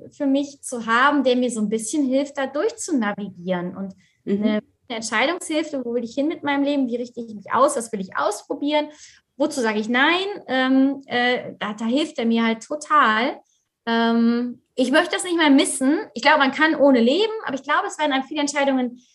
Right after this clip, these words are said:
Speaker 1: leichter, ähm, gefällt und man hat eine höhere Sicherheit, durch seine Entscheidung in einen glücklicheren Spot zu kommen.
Speaker 2: Mhm.
Speaker 1: Das ist so eine Überzeugung.
Speaker 2: Ja. Wir gehen so langsam auf die, äh, Zielgerade. Was würdest du
Speaker 1: Mhm.
Speaker 2: sagen, ähm,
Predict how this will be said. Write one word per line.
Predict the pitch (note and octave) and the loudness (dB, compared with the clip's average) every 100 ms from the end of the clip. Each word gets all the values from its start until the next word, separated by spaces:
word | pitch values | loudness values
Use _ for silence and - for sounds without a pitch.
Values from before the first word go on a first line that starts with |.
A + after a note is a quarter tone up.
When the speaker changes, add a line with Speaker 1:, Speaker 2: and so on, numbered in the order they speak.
| _ | _
Speaker 1:
leichter, | A3 A3+ E4+ - G4 F#4+ - - | 4 6 4 0 0 0 -2 -2
ähm, | E4+ F4+ | 0 2
gefällt | F4 E4 - D#4+ E4+ | -2 -6 0 0 2
und | C4+ | 0
man | B3+ B3 B3 | 0 -2 -4
hat | B3 - _ _ - | -6 -10 _ _ -6
eine | A#3 C4 | 0 2
höhere | D4 C4 | 2 0
Sicherheit, | C#4+ D4 C#4 C4 B3+ | 0 2 2 2 2
durch | C4+ | 0
seine | C4+ B3 | 0 0
Entscheidung | A3+ A3+ A#3+ C4 C#4 C4 | -2 -2 2 4 4 2
in | A#3+ | 0
einen | A#3 A3+ A3+ _ _ _ - | 2 2 0 _ _ _ -4
glücklicheren | C4+ C4+ A#3+ A3+ A3+ A#3 A3+ - _ _ _ _ _ | -2 -2 -2 2 2 0 -4 -14 _ _ _ _ _
Spot | _ B3 B3 | _ -2 -2
zu | - F#3+ | -6 -6
kommen. | E3+ D#3 D#3 F3 _ _ _ - | -6 -6 -8 -10 _ _ _ -2
Speaker 2:
Mhm. | G3 | 0
Speaker 1:
Das | A#3+ | 0
ist | D4 | -4
so | - | -10
eine | _ _ | _ _
Überzeugung. | F#3+ - F3+ F3+ E3 F3 F3+ _ _ _ _ | -10 -6 -2 -2 -2 -6 -10 _ _ _ _
Speaker 2:
Ja. | G3+ F#3+ - _ _ _ - - - - - - - - _ _ _ _ _ _ | 0 2 -2 _ _ _ -20 -20 -20 -20 -20 -20 -20 -20 _ _ _ _ _ _
Wir | A3+ | -2
gehen | A#3 C#4+ | 4 6
so | A#3+ | 6
langsam | G#3+ A#3+ C4+ A#3 G3+ | 4 4 2 2 2
auf | - G3 F#3+ | 0 -2 -4
die, | - F#3+ F#3 | -2 0 2
äh, | F3 | 0
Zielgerade. | E3 - A#3 G3 D#3+ D3 D3+ E3 F#3+ | -4 0 2 2 0 -2 0 -2 0
Was | B3 B3+ | -2 -2
würdest | A3 A#3 G#3+ G3+ | -4 0 -2 -2
du | G#3+ | -2
Speaker 1:
Mhm. | |
Speaker 2:
sagen, | G3 F3+ A3 A#3+ B3 A#3+ | 2 2 2 0 -2 -2
ähm, | - G3 G3+ G3+ G3+ G3 | -2 -2 0 2 2 0